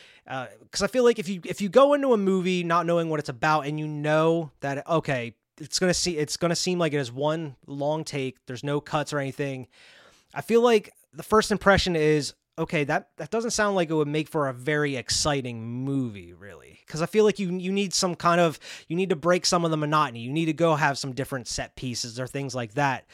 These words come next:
But the way things kinda change so much and you're following this character and then it goes right into somewhere else and you're following another character,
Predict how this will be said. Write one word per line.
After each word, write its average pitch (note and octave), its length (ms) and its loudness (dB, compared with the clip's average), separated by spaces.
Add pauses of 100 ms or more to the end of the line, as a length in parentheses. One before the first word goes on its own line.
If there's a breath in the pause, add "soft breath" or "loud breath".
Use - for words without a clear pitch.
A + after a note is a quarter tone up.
(300 loud breath)
But D#3 160 -6
the F3+ 80 0
way G3+ 240 -2
things A3 340 -2
kinda F3+ 260 -4
change F#3 720 -6
so F3 320 0
much F3 380 4
and D3+ 60 -4
you're C3+ 100 -4
following E3+ 400 0
this E3+ 160 -4
character F#3+ 520 0
and C#3+ 140 -2
then C#3+ 100 -6
it C3+ 40 -10
goes C#3+ 200 -2
right D3+ 200 -2
into D#3 340 -6
somewhere D#3 440 -2
else D#3+ 240 -2
and D3 60 -8
you're B2 100 -8
following D3 380 -4
another D3+ 260 -4
character, E3 460 -4